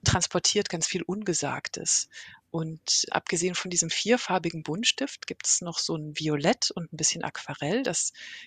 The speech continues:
gibt alles zusammen so 'ne surreale Farbstimmung. Und die Zeichnungen, finde ich, haben was total Sinnliches insgesamt. Also, das sind so 'n ganz weicher, kurviger Strich und mit dem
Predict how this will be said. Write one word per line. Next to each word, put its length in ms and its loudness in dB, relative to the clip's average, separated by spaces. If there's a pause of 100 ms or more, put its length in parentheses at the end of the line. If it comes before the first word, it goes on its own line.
gibt 260 2
alles 280 4
zusammen 360 0
so 140 -2
'ne 160 0
surreale 920 4
Farbstimmung. 840 0 (540)
Und 560 4
die 80 -2
Zeichnungen, 960 0
finde 400 2
ich, 260 -2
haben 180 -2
was 160 0
total 520 0
Sinnliches 840 -2 (200)
insgesamt. 720 -4
Also, 160 -6
das 220 -4
sind 280 -6
so 100 -2
'n 60 -4
ganz 240 -2
weicher, 300 4
kurviger 500 2
Strich 580 2
und 160 -8
mit 180 -6
dem 300 -2